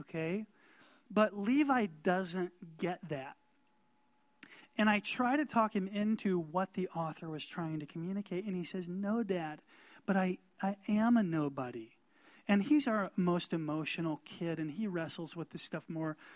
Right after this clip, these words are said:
than the others. Um, and, and I was able to talk through it with him. We had the most wonderful time together, about twenty-five minutes. And he said at the end of it, "Dad, I love you."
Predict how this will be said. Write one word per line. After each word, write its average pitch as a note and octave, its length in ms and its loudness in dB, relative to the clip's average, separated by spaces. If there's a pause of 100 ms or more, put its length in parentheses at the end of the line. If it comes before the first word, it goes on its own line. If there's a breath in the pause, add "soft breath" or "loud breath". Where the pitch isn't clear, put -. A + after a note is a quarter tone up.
(200 loud breath)
than E3 240 0
the D#3+ 120 -4 (120)
others. E3+ 560 -2 (380 loud breath)
Um, E3+ 400 -2 (100)
and, G3 180 2
and G3 260 0 (120)
I G#3+ 100 2
was A3 140 2
able F#3+ 160 0
to - 100 -16
talk G3+ 300 -4 (340)
through G3+ 220 2
it G#3+ 120 -2
with F#3 180 -6
him. F#3+ 480 -4
We F#3 100 -4
had F3+ 100 -2
the E3+ 60 -4
most D#3+ 200 -6
wonderful G3 720 -2
time F3+ 220 -6
together, F3 300 -4 (240 loud breath)
about E3+ 160 -6
twenty-five G#3+ 720 0
minutes. D#3 600 -6 (360 loud breath)
And E3+ 600 0
he G3+ 280 -6
said G3+ 200 0
at F3 80 -4
the G3 160 -8
end F3 220 -2
of F3 160 -2
it, F3+ 100 -6
"Dad, G3 400 -2
I G#3 200 -2
love D#3+ 560 -8
you." E3+ 500 -4